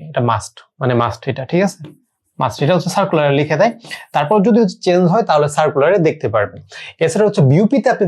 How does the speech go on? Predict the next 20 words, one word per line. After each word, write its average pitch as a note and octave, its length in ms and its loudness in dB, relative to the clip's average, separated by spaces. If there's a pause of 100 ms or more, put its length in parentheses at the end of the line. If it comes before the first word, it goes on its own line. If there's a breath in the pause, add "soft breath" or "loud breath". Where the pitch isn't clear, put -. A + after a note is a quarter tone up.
তিন G#3 180 2
বছরের D#3+ 300 0
ডিগ্রি B2+ 240 0
দিয়ে D3 160 0
পরীক্ষা B2+ 260 -4
দিতে A#2 200 0
পারবেন। A#2 260 0 (500 loud breath)
আমি A#2+ 120 0 (120)
গত C#3+ 160 -2
একটা D#3 240 -2 (100)
বিউপিতে D#3 460 0 (400)
একটা - 220 -8
ভিডিও C3 180 2 (100)
বিনে-, C3+ 260 0
বানিয়েছি, B2+ 360 -2
আপনি E3+ 220 -4
ওই A#2 120 2
ভিডিওটা A#2+ 240 -2
দেখতে B2 300 -4
পারেন, B2+ 220 -4